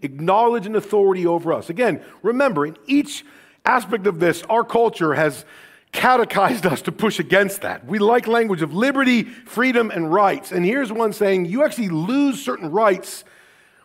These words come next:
when there's an authority above you, whether that's in the home or in the church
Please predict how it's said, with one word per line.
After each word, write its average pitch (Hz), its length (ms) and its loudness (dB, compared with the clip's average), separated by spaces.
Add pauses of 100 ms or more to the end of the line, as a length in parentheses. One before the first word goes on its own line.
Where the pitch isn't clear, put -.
when 180 120 -2
there's 196 160 2
an 151 60 -4
authority 233 500 0
above 175 260 2
you, 147 320 0 (840)
whether 180 200 -2
that's 180 240 0
in 156 80 -2
the 139 80 -4
home 233 560 -2 (360)
or 180 120 -2
in 156 60 -4
the 123 80 -4
church - 720 -2